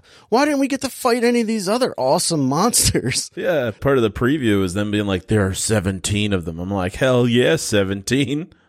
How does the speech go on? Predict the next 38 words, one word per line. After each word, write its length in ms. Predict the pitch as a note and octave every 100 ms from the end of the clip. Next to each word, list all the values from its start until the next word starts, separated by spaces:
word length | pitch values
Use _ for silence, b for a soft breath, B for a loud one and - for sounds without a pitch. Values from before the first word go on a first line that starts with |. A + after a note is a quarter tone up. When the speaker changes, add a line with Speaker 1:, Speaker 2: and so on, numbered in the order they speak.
| _
Speaker 2:
Nah, 300 | F3+ F3 E3
Speaker 1:
Yeah. 220 | E3 G#3+
Speaker 2:
you're, 80 | G3
you're 180 | F#3+ G3
gonna 120 | F3
see 240 | D3 B2+ A2
three. 640 | - A2 G2+ G2 E2 F2 -
Speaker 1:
And 140 | G3
then 120 | A3 G#3+
what 140 | C4+
was 160 | C#4 -
the 120 | -
point 420 | - G#3 A3+ F3 -
of 120 | C#3
having 420 | A2 F3+ E3+ C3 A#2
Mothra 540 | B2 B3 G3+ C#3 F#2+
in 120 | A2+
this 180 | A2+ G#2
movie 320 | A#2 A#2 A#2 G#2+
other 280 | D#3 D#3 D#3
than 180 | D3+ D3
to 60 |
fight 380 | B2 - D#3 -
the, 180 | B2+ A2 _
the 140 | C3 A#2
Firebird? 1500 | - - C3 D#3 F#3+ B2+ F#2 - _ - A#2 F2+ F2 E2+ D2+ B B B B B B B
Speaker 2:
Man, 420 | G2+ F#2+ F2+ F2
I 120 | F#2 F2+
don't 220 | D2 C2+
know. 100 | C#2+
Speaker 1:
And 160 | G3 F#3+
then 220 | G3+ F3 B B B
h-, 60 | -
why 340 | B2+ F3 A#3
did 220 | A#3 F#3
the 100 | - E3+
giant 580 | - D3+ G3 F#3 D#3+
moth 600 | C#3 D3+ G3 G#3+ D3 -